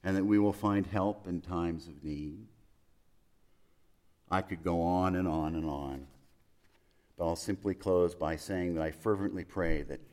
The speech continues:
each of you and that me, that all of us will learn to anticipate much from God, and that we will see signs of God acting all over the place in the midst of whatever it is.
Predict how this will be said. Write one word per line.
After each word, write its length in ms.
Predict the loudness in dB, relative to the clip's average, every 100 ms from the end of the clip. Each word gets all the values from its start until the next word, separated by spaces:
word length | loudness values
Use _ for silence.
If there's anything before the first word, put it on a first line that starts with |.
| -20 -8
each 240 | -6 -6
of 140 | -6 -6
you 360 | -4 -4 -6 -12 -20 -16
and 220 | -6 -2 -2
that 220 | -4 -4
me, 400 | -2 -2 -4 -8 -16 -20 _ _ -20 _ _ _ _ _ _ 0
that 100 | 8
all 260 | 10 10
of 80 | 8
us 360 | 2 -6 -10 -16 _ _ _ _ _ _ _ _ _ _ -20 _
will 120 | 0
learn 200 | 2 4 2
to 80 |
anticipate 640 | 0 -2 -6 -8 -4 -4 -4 -12 -10
much 380 | -4 -4 -4 -12
from 200 | -14 -12
God, 400 | -12 -12 -14 -20 _ _ _ _ _ _ _ _
and 160 | -6 -6
that 120 | -6
we 120 | -4
will 140 | -4
see 160 | -6 -10
signs 500 | -6 -2 0 0 -4
of 140 | -10
God 440 | -8 -6 -4 -6 -8 -14 -20 -20 _ -12
acting 340 | -12 -8 -6
all 160 | -6 -6
over 240 | -8 -8 -10
the 80 | -16
place 560 | -14 -12 -12 -18 -20 _ _ _ _ _ _ -18
in 80 |
the 80 | -14
midst 320 | -10 -12 -12
of 140 | -18 -12
whatever 420 | -10 -10 -12 -14
it 120 | -16
is. 340 | -16 -16 -18